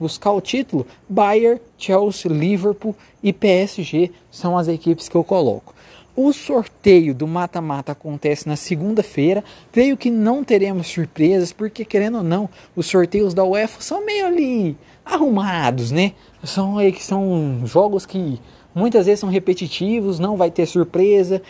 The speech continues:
times de mesmo país não podem se enfrentar nas oitavas de final,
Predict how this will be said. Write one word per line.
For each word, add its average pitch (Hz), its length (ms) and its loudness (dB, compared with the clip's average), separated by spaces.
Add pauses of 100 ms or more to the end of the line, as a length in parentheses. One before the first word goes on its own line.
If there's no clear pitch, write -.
(160)
times 196 260 -2
de 175 80 0
mesmo 175 340 -4
país 151 460 0
não 190 240 0
podem 180 440 2
se 160 100 -8
enfrentar 156 420 -2
nas 143 160 -4
oitavas 147 400 0
de 156 80 -4
final, 175 480 0